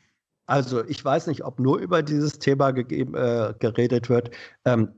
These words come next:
ich bin davon überzeugt, dass es zu einem zweiten Interview kommen wird. Daraus kommt er überhaupt nicht raus. Ja? Ähm,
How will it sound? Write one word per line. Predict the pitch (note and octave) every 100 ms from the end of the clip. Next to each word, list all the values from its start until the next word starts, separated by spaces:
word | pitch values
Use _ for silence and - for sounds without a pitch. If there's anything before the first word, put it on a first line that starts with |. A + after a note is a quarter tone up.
| -
ich | F#3
bin | - D3
davon | C3+ B2+ C#3 A#2
überzeugt, | A#2 G#2+ G#2+ B2+ C#3 -
dass | G#2+ -
es | A2+
zu | -
einem | - G#2+ G2+
zweiten | - A2+ G2+ G#2+ A2
Interview | A2+ G#2+ F#2+ F#2+
kommen | - F#2+ F2 F2
wird. | G#2 C3 - - -
Daraus | A2+ A2+ A2
kommt | - G#2 G#2
er | F2 _ -
überhaupt | A#3 F3 G#2+ A2 -
nicht | G2 F#2
raus. | F#2+ A2+ F3 - _
Ja? | - B2+ - - - -
Ähm, | A#2+ A#2 A2